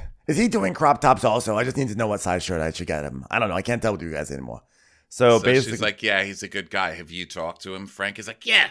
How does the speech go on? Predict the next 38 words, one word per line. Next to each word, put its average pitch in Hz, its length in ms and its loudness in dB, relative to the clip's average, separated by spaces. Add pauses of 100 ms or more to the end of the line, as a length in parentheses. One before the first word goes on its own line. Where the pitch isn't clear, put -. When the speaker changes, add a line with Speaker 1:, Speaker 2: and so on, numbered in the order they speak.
Speaker 2:
nine 156 180 0
times 143 320 -4
a 135 40 -16
day. 110 200 -8
He's 135 200 -6
actually 160 340 4
on 135 120 -2
my 120 120 -4
Bluetooth 113 500 -10
right 107 180 0
now 98 360 -6
on 113 180 -4
a 110 60 -4
potty 113 300 -4
chat 98 340 -6
with 95 140 -16
Frankie 101 400 -4
and 90 100 -14
Gabby 80 300 -6
right 90 220 -10
in 90 60 -14
my 87 160 -10
ear. 71 300 -14
Do 110 80 -4
you 113 60 -2
want 117 120 -4
me 110 100 -6
to 117 100 -6
tell 104 220 -10
him 104 120 -12
anything?" 101 400 -12
<laughs> - 100 -20
Oh, 95 60 -8
wait, 92 180 -2
he 92 80 -6
went 90 200 -8
quiet. 80 360 -12 (240)
Yeah. 71 220 -2